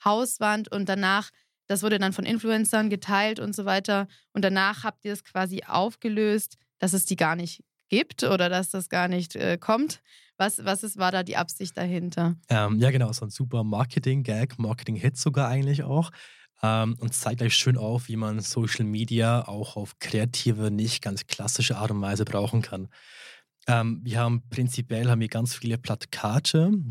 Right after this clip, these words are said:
Speaker 2: darunter die größten eigentlich, die es in der Schweiz gibt.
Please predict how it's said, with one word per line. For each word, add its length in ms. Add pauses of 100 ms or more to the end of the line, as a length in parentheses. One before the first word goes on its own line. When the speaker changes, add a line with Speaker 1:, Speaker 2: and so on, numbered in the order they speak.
(240)
Speaker 2:
darunter 220
die 100
größten 420
eigentlich, 200
die 140
es 220
in 80
der 80
Schweiz 360
gibt. 360